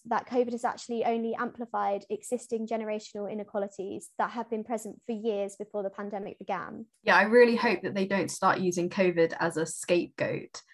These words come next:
Speaker 2: <laughs> because it isn't that. You know, like, like you said, these problems were already on a downward trend over the last ten years, and this report shows that. I hope that covid isn't used as the sole reason to blame.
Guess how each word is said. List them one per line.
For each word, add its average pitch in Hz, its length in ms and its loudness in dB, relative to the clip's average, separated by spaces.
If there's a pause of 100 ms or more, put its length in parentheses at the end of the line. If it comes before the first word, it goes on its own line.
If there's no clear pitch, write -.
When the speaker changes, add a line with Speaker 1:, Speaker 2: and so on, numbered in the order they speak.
(180)
Speaker 2:
<laughs> - 300 2
because 196 480 4
it 202 160 4
isn't 190 240 4
that. 175 240 2
You 214 100 2
know, 170 160 0
like, 185 320 4
like 208 160 4
you 185 100 -2
said, 208 300 2
these 180 380 0
problems 190 480 2
were - 60 2
already 185 300 6
on 175 120 2
a 175 40 0
downward 180 380 0
trend 165 460 -2 (420)
over 214 180 6
the 190 80 4
last 156 300 2
ten 160 160 0
years, 160 160 2
and 170 100 -2
this 147 140 -6
report 175 300 2
shows 185 320 4
that. - 260 4 (320)
I 180 60 0
hope - 240 4
that - 140 -2
covid 175 300 4
isn't 175 220 -2
used 165 260 0
as 160 300 2 (760)
the 180 80 0
sole 165 280 0
reason 175 600 -2
to - 100 -12
blame. 170 500 0